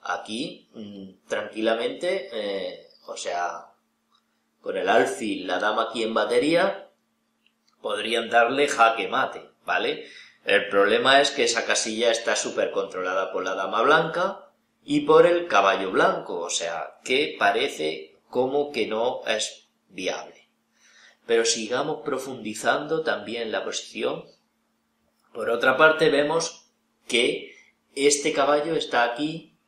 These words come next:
que también podría dar un jaque mate, eh, con el recorrido caballo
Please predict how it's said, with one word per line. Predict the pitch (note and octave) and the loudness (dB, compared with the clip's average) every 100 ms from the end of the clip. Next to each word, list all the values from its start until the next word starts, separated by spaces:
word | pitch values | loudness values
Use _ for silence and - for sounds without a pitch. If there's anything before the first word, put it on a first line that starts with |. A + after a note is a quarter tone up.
| _ - | _ -2
que | A#2 | 0
también | A2 G2 A#2 C#3+ | 0 -2 -4 0
podría | D3 A#2 B2+ A2+ | 0 0 2 4
dar | A2+ | 4
un | A2+ A2+ | 2 -2
jaque | - A#2 C3 | -2 -2 -2
mate, | B2 D3+ D#3 D#3+ - - _ _ _ _ _ _ _ _ _ | -2 -2 0 -4 -4 -14 _ _ _ _ _ _ _ _ _
eh, | - G#2 G2+ G2 - | -8 -4 -2 -4 -2
con | G#2 | -2
el | G2+ F#2+ | 0 -2
recorrido | G#2 G2 G2 B2 C3+ C3 E3 - - | -2 0 -2 0 -2 2 2 0 -8
caballo | - G2+ G2 G2+ G2 G2 G2 F2+ - | 2 4 6 4 2 0 0 -2 -6